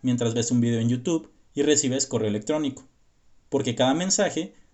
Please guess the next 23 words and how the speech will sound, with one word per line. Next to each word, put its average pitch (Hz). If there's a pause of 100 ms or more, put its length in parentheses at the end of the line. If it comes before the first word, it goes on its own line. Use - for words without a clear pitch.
(100)
viene 131
con 127
un 139
código 170
que 147
le 135
dice 135
a 123
qué 120
aplicación 123
pertenece. 107 (1800)
El 123
segundo 127
escalón 180 (500)
es 120
el 143
que, 147
como 123
te 131
decía, 131 (440)
fragmenta 131
el 170
mensaje 156